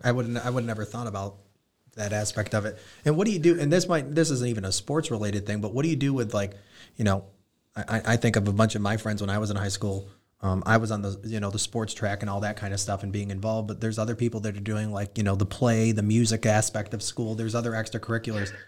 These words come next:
Any, a-, anything going on with them, or are they just kinda shut down? I mean, you know, the, you got, you got parents that are, you know, ready to go for sports, but sometimes those things get drowned out in the background.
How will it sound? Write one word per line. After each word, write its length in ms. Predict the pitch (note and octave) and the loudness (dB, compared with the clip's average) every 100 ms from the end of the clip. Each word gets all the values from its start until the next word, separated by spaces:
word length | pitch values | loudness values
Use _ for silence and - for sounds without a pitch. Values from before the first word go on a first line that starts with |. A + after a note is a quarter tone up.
| _ - _ | _ -20 _
Any, 260 | - C3 C3 | 0 0 0
a-, 160 | A#2+ A2+ - - | -4 -6 -12 -2
anything 480 | A#2+ C3 C#3 C#3 C3 | 2 4 4 4 4
going 220 | B2+ B2 | 4 4
on 160 | B2 | 2
with 140 | A#2+ G2+ | 0 0
them, 200 | A#2 C#3+ | 2 2
or 80 | A2+ | 2
are 60 | |
they 160 | G#2+ A2+ | 2 2
just 200 | G#2+ - | 0 0
kinda 440 | A2 G2+ G2 F2+ - | 0 0 0 -2 -6
shut 260 | - A2+ | 2 2
down? 200 | - A2 | 2 0
I 80 | G#2 | 0
mean, 120 | A2+ | 0
you 80 | A#2 | 0
know, 120 | A#2+ | 0
the, 140 | G#2 G#2+ | -2 -2
you 180 | C#3 C#3 | 4 8
got, 220 | D#3 D#3 | 8 6
you 100 | D#3 | 6
got 180 | E3 D3 | 6 6
parents 360 | - F#3+ G3 F3 | 4 4 4 6
that 100 | D3+ | 4
are, 140 | B2+ | 4
you 280 | D#3+ D#3+ D3+ | 2 2 0
know, 140 | A#2 A#2 | -2 0
ready 360 | C3 D#3 D3 | 4 6 6
to 80 | C3 | 4
go 200 | C3 C#3+ | 4 4
for 180 | C#3 A#2+ | 4 -2
sports, 400 | - D#3+ D3+ D3 | 2 4 4 2
but 160 | B2 | 0
sometimes 440 | - C#3+ C#3 B2+ A#2+ | 0 2 4 2 2
those 200 | B2+ B2+ | 0 0
things 200 | B2+ A#2 | -2 -2
get 160 | A#2 | -2
drowned 300 | G#2+ A2+ A2+ | -2 -2 0
out 120 | A#2 A#2 | 0 0
in 60 | |
the 60 | A2 | -2
background. 560 | A2+ A2+ - G2 G2 | 0 -2 -2 -4 -6